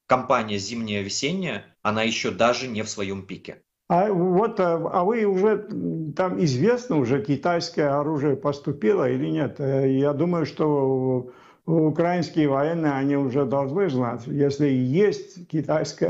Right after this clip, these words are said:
Speaker 2: оружие, то это как-то уже, наверное, а, будет сброшен, а, в поле боя. Нет каких-то свидетельств, что Китай уже помогает России?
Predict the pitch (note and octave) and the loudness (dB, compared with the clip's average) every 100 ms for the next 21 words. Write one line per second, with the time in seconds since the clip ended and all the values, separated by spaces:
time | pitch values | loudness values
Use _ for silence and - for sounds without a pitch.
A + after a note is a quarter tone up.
0 | D3+ D3+ F3 D#3 C3+ C#3 C#3 C#3+ C3+ - | 2 0 2 0 0 0 0 -2 -2 -2
1 | C#3 - D3 C3 - - - - _ - | -4 -2 -2 -2 -4 -20 -20 -20 _ -6
2 | D#3 C#3+ D3+ D3 C#3+ D#3 C#3 C#3+ C3 D3+ | 0 2 4 4 4 2 2 0 -2 -6
3 | C3 C#3 C3+ C3+ D3 D3 D#3+ D3 C3 C#3 | -4 0 0 0 0 2 2 0 0 -2
4 | C3+ D3+ D3+ D#3 C#3+ C3+ C3+ C3+ C3+ C3+ | 0 0 0 2 2 2 0 0 0 0
5 | C3 B2+ E3+ D3 C#3+ D#3+ G3 C3+ A2 F3 | -2 -2 0 2 2 2 2 0 -2 -4
6 | D3 C#3 C#3 F#3+ F#3+ - D#3 D3+ D3 - | 0 2 4 2 -2 -4 -2 0 -2 -2
7 | C3+ - C3+ C3+ D3 D3 C3+ - - F#3+ | -6 -2 0 2 0 0 -2 -2 -14 -16
8 | - D#3 C3+ C3 C#3 C3+ C#3+ C3 B2 C3+ | -6 -2 -2 0 -2 0 0 0 0 -2
9 | B2+ C3+ C3+ C3+ C3+ C3 C3 C3 B2 C#3+ | 0 -2 0 0 0 0 -2 -2 -2 0
10 | C3 | -2